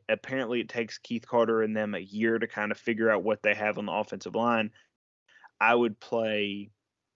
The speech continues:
uh, Radunz at left tackle, Nicholas Petit-Frere at right, Nate Davis at right guard, Ben Jones at center. And then if Aaron Brewer wins, that's a really cheap, good offensive line that you've built. Um,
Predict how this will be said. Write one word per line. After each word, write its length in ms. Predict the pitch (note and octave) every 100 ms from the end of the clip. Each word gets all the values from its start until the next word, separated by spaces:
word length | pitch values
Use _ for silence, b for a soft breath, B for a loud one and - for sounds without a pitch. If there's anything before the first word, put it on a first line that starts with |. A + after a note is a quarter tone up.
| _ _ -
uh, 260 | G#2+ G2+ F2+
Radunz 480 | F2 A#2 A#2+ A#2 -
at 100 | G#2+
left 280 | A2+ G#2+
tackle, 480 | A2 G#2+ - A2 G2+
Nicholas 320 | - A2 A2+ -
Petit-Frere 440 | - A#2 - G#2+
at 80 | G#2
right, 340 | G#2+ G#2 G#2
Nate 240 | A2 A2 -
Davis 340 | G#2+ G#2 G#2 G2
at 100 | -
right 240 | A2+ A2 -
guard, 380 | G#2+ G#2 G2+ A2
Ben 180 | G#2
Jones 260 | G#2 G#2 F#2+
at 120 | -
center. 400 | - A2 G#2 G2+ B B -
And 160 | A2
then 280 | G#2 G2+ G2+ -
if 140 | A2
Aaron 160 | C3 A2
Brewer 320 | A#2 C3+ G#2+
wins, 520 | G#2+ G#2 G2+ G2+ -
that's 200 | A2+ G#2+
a 60 | G2+
really 320 | G2+ A#2+ A2
cheap, 400 | G#2 - A#2 -
good 200 | A2 A2
offensive 440 | G#2+ - A2 G#2 G#2+
line 360 | A2 A2 G2+
that 60 | -
you've 180 | F#2+ F2+
built. 400 | G2 G2 - - _ -
Um, 480 | G#2 F#2+ - -